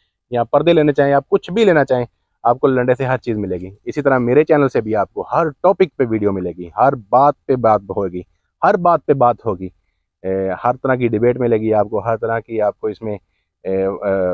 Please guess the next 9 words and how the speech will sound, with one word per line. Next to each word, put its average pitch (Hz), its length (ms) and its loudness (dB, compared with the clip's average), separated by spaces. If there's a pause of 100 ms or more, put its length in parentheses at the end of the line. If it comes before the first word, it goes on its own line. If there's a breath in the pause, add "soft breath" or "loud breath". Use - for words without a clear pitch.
(220)
जो 101 140 -2
हैं 98 480 -4 (200)
फ़ायदे 110 640 0 (200)
देने 110 200 -2
वाली 107 220 0
बातें 104 240 0
मिलेंगी, 101 440 -2 (480)
कुछ - 260 -4
ममून-, 107 540 0